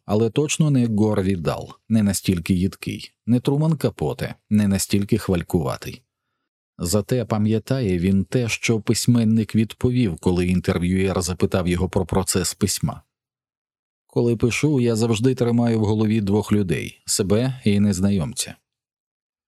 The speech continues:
Тож, пройшовши коло, Білі повертається до М сто п'ятдесят один.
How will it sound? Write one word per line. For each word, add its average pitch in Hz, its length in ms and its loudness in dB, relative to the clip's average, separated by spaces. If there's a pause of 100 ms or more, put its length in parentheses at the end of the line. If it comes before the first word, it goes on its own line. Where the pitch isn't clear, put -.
(560)
Тож, 185 240 0
пройшовши 113 720 0
коло, 160 380 2
Білі 180 300 2
повертається 117 720 0
до 90 260 0
М 101 260 2
сто - 260 0
п'ятдесят 82 580 -2
один. 73 340 -4